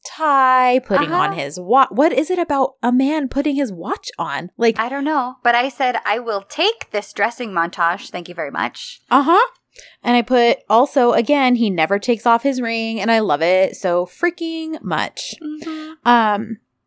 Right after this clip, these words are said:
Speaker 1: and then Baba Bola and Idan kinda make up. Idan apologizes
Speaker 2: Yes.
Speaker 1: for keeping him in the dark. Um, Kadir Bey actually arrives, and,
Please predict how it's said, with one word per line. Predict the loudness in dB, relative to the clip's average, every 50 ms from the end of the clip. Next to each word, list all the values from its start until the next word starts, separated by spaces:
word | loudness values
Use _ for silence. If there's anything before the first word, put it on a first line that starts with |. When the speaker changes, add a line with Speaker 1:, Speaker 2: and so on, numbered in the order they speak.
| _ _ 0
Speaker 1:
and | 2 4 4 4
then | 4 4 6 4 4 2 0 -2 -6 _ _ _ _ _
Baba | 2 2 4 4 4 4
Bola | 6 6 6 8 6 6 4 2
and | 0 -4 -2
Idan | -2 0 0 0 2 2 0 2 0 -2
kinda | -2 -2 -2 0
make | 0 0 -2 0 2
up. | 4 4 4 2 0
Idan | -4 -2 -2 -2 -2 -4
apologizes | -2 0 2 2 2 2 2 0 -2 -2 -4 -8
Speaker 2:
Yes. | -2
Speaker 1:
for | -2 -2 -2
keeping | -2 -2 -6 -2 -2 0 0 2
him | 2 2
in | 2 2 2
the | 2
dark. | 0 2 2 4 4 6 6 6 4 2 2 -2 -20 -20 -20 -20 -20 -4 _
Um, | 2 4 4 4 2 -2 -6 _ _ _ _ _ _ _ _ _ _ _ _ _ _ -20 _ _ _ _ _ _ _
Kadir | 0 0 2 4 4 4 6
Bey | 6 4 4 2 0
actually | -2 -6 -6 -6 -4 -4 -4 -2
arrives, | -2 -2 0 2 2 2 2 0 -2 -6 -10 -12 -16 -16 -18 -20 -20 _ _ _
and, | 0 2 2 2 2 2 2 2 0 -4 -10